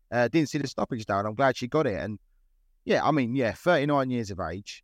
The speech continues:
but she's got a job in Sky. She does her punditry. People seem to like her. You know, she's all right on there. She, she, she talks a good game. And mate, that, as you say, why, why is she gonna just surrender them titles and, and retire?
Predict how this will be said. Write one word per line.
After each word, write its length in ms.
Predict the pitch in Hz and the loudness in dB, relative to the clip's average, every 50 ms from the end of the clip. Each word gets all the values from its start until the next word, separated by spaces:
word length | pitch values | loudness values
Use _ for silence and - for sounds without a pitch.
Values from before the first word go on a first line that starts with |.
| _ _ | _ _
but 220 | - 131 123 - _ _ _ _ _ _ _ _ _ _ _ _ _ - - | 0 0 0 0 _ _ _ _ _ _ _ _ _ _ _ _ _ -16 -8
she's 180 | - - 127 | -4 -4 -2
got 140 | - - 107 | 2 2 2
a 60 | 123 | 2
job 280 | 113 - 131 123 107 117 | 2 4 4 2 2 2
in 100 | 113 107 | -4 -6
Sky. 440 | - - - 101 95 98 107 123 139 | -8 -6 -4 -2 0 0 0 -2 -4
She 120 | - - | -4 -2
does 160 | - 120 117 107 | 0 0 2 2
her 100 | 104 98 | 0 -4
punditry. 600 | - - 107 98 92 78 78 - 110 110 123 120 | -4 -6 -6 -6 -6 -8 -6 -2 -2 0 0 0
People 240 | 123 120 - - 95 | -2 -4 -4 -6 -6
seem 180 | - 107 110 98 | -4 -4 -4 -2
to 120 | - 107 | -2 -2
like 280 | 104 104 104 104 98 - | 0 2 2 0 0 0
her. 140 | 120 127 139 | -2 0 0
You 80 | 135 | 0
know, 100 | 113 107 | -2 -2
she's 220 | 110 - 143 131 110 | -4 -4 -4 -2 -2
all 100 | 101 98 | 0 0
right 240 | 113 123 147 156 - _ _ - | 2 2 2 0 -2 _ _ -6
on 140 | - 123 123 | -4 -2 2
there. 200 | 131 143 160 156 | 2 2 2 0
She, 140 | - - 127 | -2 -6 -8
she, 180 | - - 120 | -6 -6 -6
she 180 | - - 113 110 | -6 -6 -8 -6
talks 240 | - 131 117 - - | -4 -4 -4 -4 -6
a 60 | 110 | -6
good 160 | - 113 101 | -6 -4 -2
game. 280 | - 120 131 151 170 151 | 0 0 2 2 0 0
And 140 | 135 127 - _ _ _ _ _ _ _ - _ _ _ _ _ _ _ | -2 -4 -6 _ _ _ _ _ _ _ -20 _ _ _ _ _ _ _
mate, 260 | - 185 180 139 - - | 2 4 4 4 2 2
that, 180 | - 135 104 - - _ _ _ _ - | 0 0 0 0 -4 _ _ _ _ 0
as 180 | 151 143 117 127 | 0 0 0 -2
you 80 | 135 | -4
say, 240 | 127 - 160 143 117 | -2 0 2 2 2
why, 300 | 107 110 143 160 170 160 | 2 2 4 6 6 6
why 240 | 147 147 165 185 180 | 4 2 2 2 2
is 80 | 170 | 0
she 120 | - - 156 | -2 -4 -4
gonna 220 | 143 156 151 143 | -2 -2 -2 -2
just 240 | 123 139 135 - - | -2 -4 -6 -4 -4
surrender 320 | - 139 131 135 131 117 | -4 -2 0 0 0 0
them 160 | 123 123 123 113 | -2 -2 -4 -2
titles 420 | - 139 131 107 104 120 117 120 | 0 2 2 2 2 0 -2 -2
and, 260 | 123 123 127 120 117 - | -2 -2 -2 -4 -4 -4
and 160 | - 123 127 | -2 -2 -2
retire? 480 | 123 127 - - 170 175 208 - - | -2 -4 -2 0 0 0 0 0 -2